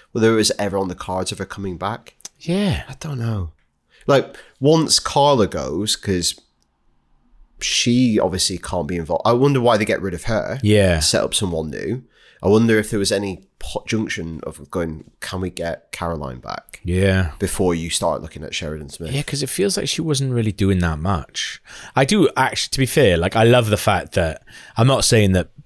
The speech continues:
Speaker 2: getting an interview on the Ellen DeGeneres show is the be all and end all, but I would kind of feel like if you're being interviewed on the Ellen show about a show that you're making, I would feel like I'd made it.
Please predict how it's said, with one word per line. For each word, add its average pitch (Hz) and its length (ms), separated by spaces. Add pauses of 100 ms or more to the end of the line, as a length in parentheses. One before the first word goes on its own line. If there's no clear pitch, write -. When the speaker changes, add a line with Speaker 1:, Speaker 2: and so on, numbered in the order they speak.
Speaker 2:
getting 98 580 (300)
an 113 140
interview 98 480
on 85 480 (260)
the 85 120
Ellen 95 220
DeGeneres 92 480
show 80 460 (200)
is 101 140
the 98 80
be 110 220
all 98 160
and 95 100
end 90 300
all, 69 260
but 127 100
I 123 120
would - 160
kind 147 280
of 139 60
feel 127 240
like 85 260 (200)
if - 120
you're 160 140
being 147 240
interviewed 107 720
on 110 160
the 107 240
Ellen 117 380
show 78 400 (180)
about 113 300
a 104 40
show 131 360
that 113 140
you're 110 180
making, 95 560 (840)
I 131 200
would 123 160
feel 113 240
like 101 180
I'd 95 160
made 90 320
it. 80 180